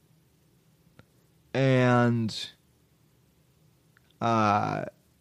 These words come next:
you know, if, if the rumors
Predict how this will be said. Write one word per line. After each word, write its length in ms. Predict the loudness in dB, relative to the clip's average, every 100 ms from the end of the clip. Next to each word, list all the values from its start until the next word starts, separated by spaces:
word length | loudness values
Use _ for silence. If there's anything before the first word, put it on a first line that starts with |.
| _ _ _ _ _ _ _ _ _ _ _
you 80 | -4
know, 180 | -2 -2
if, 160 | -4 -4
if 220 | -4 -2
the 140 | -4 -6
rumors 1160 | -4 0 0 2 4 4 4 2 -2 -10 -18